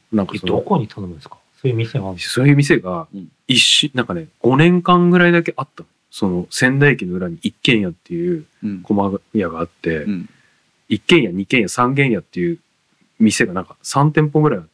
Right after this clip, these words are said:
Speaker 1: て、
Speaker 3: うん。
Speaker 1: で、こけし屋が副業で始めたんだけど、
Speaker 3: うん。
Speaker 1: 爆発的に流行って、
Speaker 3: うん。
Speaker 1: で、なぜか知んないけど、幸町で、
Speaker 3: うん。
Speaker 1: まあ、俺も漏れなくやってたんだけど、
Speaker 3: うん。
Speaker 1: こ-、空前のコマブームが起きて、
Speaker 3: はいはいはい。
Speaker 1: で、宮城テレビが取材に来るわ、
Speaker 3: うん。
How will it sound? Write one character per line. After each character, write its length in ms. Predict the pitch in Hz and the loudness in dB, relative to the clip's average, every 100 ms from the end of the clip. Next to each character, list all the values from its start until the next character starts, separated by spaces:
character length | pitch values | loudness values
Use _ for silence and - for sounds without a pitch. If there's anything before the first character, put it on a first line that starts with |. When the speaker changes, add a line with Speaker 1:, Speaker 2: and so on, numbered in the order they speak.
| - | -14
Speaker 1:
て、 100 | 170 | -12
Speaker 3:
う 80 | 98 | -8
ん。 100 | 95 | -8
Speaker 1:
で、 60 | |
こ 140 | 104 120 | -8 -2
け 140 | 165 | 0
し 120 | 160 | 2
屋 60 | 165 | 2
が 80 | 156 | 0
副 240 | - 147 | -4 -2
業 100 | 151 | 0
で 60 | 147 | 2
始 160 | 139 | 0
め 80 | 143 | 0
た 100 | 147 | 0
ん 40 | 117 | 0
だ 80 | |
け 40 | 90 | -2
ど、 120 | 87 - | -6 -6
Speaker 3:
う 40 | |
ん。 40 | 104 | -6
Speaker 1:
爆 220 | 92 135 | -4 -2
発 120 | 135 | -2
的 80 | 135 | -2
に 100 | 135 | -2
流 60 | 131 | 0
行 60 | |
っ 60 | 127 | -2
て、 320 | - 165 170 | -4 -6 -6
Speaker 3:
う 60 | 156 | -6
ん。 180 | 90 - _ _ _ | -10 -14 _ _ _
Speaker 1:
で、 80 | 113 | 0
な 100 | 123 | 2
ぜ 140 | 165 170 | 2 0
か 80 | |
知 120 | - 110 | -2 -2
ん 120 | 107 | 0
な 80 | 110 | 0
い 80 | |
け 60 | 90 | -2
ど、 200 | 92 82 | -8 -10
幸 500 | - - 139 147 147 | -8 0 4 4 2
町 300 | 143 - 160 _ - | 0 -10 -12 _ -8
で、 300 | 90 85 - - | -4 -4 -6 -10
Speaker 3:
う 40 | |
ん。 240 | 92 85 - _ - | -8 -10 -14 _ -4
Speaker 1:
ま 100 | 92 | 0
あ、 20 | |
俺 120 | 110 | 2
も 200 | 147 139 | 4 4
漏 60 | 120 | 4
れ 80 | 156 | 2
な 80 | 123 | 2
く 60 | |
や 60 | 87 | -4
っ 20 | |
て 80 | - | -8
た 60 | |
ん 40 | 87 | -8
だ 60 | |
け 80 | 82 | -8
ど、 220 | 113 82 | -10 -10
Speaker 3:
う 20 | 80 | -8
ん。 240 | 98 - | -12 -12
Speaker 1:
こ-、 220 | - - - | -6 -6 -2
空 280 | - 156 170 | 4 6 6
前 120 | 160 | 6
の 160 | 160 156 | 2 0
コ 160 | - | 0
マ 100 | 131 | 2
ブ 120 | 143 143 | 4 4
ー 40 | |
ム 220 | 107 87 | 2 -6
が 80 | 95 | -14
起 100 | - | -16
き 20 | |
て、 100 | - | -14
Speaker 3:
は 40 | 80 | -14
い 20 | |
は 60 | |
い 40 | - - | -16 -20
は 60 | 82 | -20
い。 40 | _ _ _ _ _ - | _ _ _ _ _ 0
Speaker 1:
で、 60 | |
宮 220 | 107 120 156 | 2 4 4
城 160 | 160 | 4
テ 100 | 175 | 4
レ 60 | 156 | 4
ビ 140 | 107 | 2
が 40 | 92 | -4
取 200 | - 98 | -4 0
材 160 | 107 | 2
に 100 | 107 | 2
来 180 | 107 110 | 2 0
る 80 | 87 | 0
わ、 240 | 90 85 | -2 -2
Speaker 3:
う 40 | 85 | -4
ん。 260 | 98 85 | -8 -10